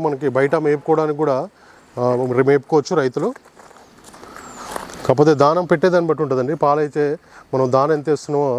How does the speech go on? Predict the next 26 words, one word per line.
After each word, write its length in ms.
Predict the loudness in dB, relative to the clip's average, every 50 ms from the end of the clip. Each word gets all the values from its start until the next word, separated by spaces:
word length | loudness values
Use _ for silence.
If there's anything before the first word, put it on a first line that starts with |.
| -4 -4 -2
దాన్ని 180 | -2 0 0 -2
బట్టి 160 | 0 0 0 0
అయితే 160 | 0 0 0 0 0 0
పాలైతే 300 | 0 2 2 0 0 -2 -6
ఇస్తుంటాయి. 360 | -8 -8 -4 0 0 0 0 0 -4 -8 -16 -20 -20 -20 -20 -16 -6 0
అన్నీ 140 | 2 4 4 4
కూడా 120 | 4 2 0 0 0
క్వాలిటీ 300 | 0 0 0 0 0 0 0
చూసుకోండి, 360 | -2 -2 -2 -2 -2 -2 -2 -6 -8 _ -4
సైజు 200 | 0 0 2 2 0 -2
చూసుకోండి. 360 | -2 2 2 2 2 2 -2 -6 -8 _ -20 -20 -20 -20 -10 -2
సైజు 200 | 0 2 4 4 4
అయితే 140 | 2 2 0 0 2
బాగుంది 260 | 2 2 2 0 0 -2
ఇది. 60 | -2 0
దీని 140 | 0 0 0 0
అడ్డర్ 160 | 0 0 0 0
క్వాలిటీ 180 | 0 0 0 -2 -2
కూడా 80 | -2 -2
చూసుకోండి. 320 | -4 -2 -2 -2 0 0 0 0
ఇప్పుడైతే 380 | 0 0 0 2 2 4 2 2 2 -2 -6 _ -20 -20 -20 _ _ _ -4
మనకైతే 360 | -2 2 2 2 4 4 2 2 0 -2
త్రీ 120 | -2 -2 0
థర్టీకి 340 | -2 0 0 0 0 0 0
అట్లా 180 | 0 2 0 0 0 -4
తీస్తున్నాము 340 | -6 -6 -2 -2 0 0